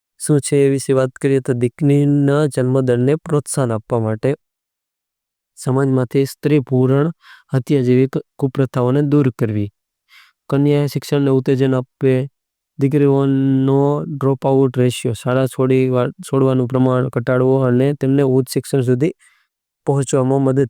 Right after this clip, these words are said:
કરે છે. સમાજના સ-, સમાનતા, બાળ લગ્ન અટકાવવા અને સમાજના સ્ત્રીઓના સ્થાનને વધુ મજબૂત બનાવવા માટે.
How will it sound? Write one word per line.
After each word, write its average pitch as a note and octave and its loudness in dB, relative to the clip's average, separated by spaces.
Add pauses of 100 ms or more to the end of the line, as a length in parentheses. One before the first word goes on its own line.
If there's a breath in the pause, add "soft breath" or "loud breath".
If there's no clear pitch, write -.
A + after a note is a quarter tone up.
કરે A#2 2
છે. - -8
સમાજના C#3+ 0
સ-, - -12 (600)
સમાનતા, C#3 -2 (100)
બાળ C3 0
લગ્ન C3+ 0
અટકાવવા C#3 -2
અને C3 2 (180)
સમાજના C3 0
સ્ત્રીઓના C3+ 0
સ્થાનને C3+ -2
વધુ B2 0
મજબૂત B2 0
બનાવવા A#2 0
માટે. A2 -2